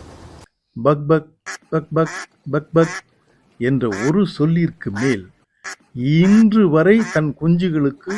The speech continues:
வேறு வார்த்தை சொல்லித்தரா அந்த வாத்து தாயின் அரிச்சுவடியும் என் மொழிதான் என்றாள். அந்த மலையருவி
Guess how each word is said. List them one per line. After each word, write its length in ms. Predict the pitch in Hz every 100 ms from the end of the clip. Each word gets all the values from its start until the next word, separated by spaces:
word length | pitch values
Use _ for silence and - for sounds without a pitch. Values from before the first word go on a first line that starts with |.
| 269 - _ _ 123
வேறு 540 | 120 170 190 180 135
வார்த்தை 440 | 135 175 - 175 -
சொல்லித்தரா 680 | 131 139 160 160 139 151 180 175 - - _ -
அந்த 360 | 131 123 117 95
வாத்து 460 | 113 156 185 196 170
தாயின் 440 | 160 160 151 151
அரிச்சுவடியும் 840 | 117 127 147 160 156 165 170 220 160 - _ 330 359 -
என் 300 | 123 143 127
மொழிதான் 400 | 123 117 117 156
என்றாள். 440 | 120 101 95 - - - - - - - - - - - - - - - - -
அந்த 280 | 170 156
மலையருவி 800 | 117 120 185 240 202 139 120 113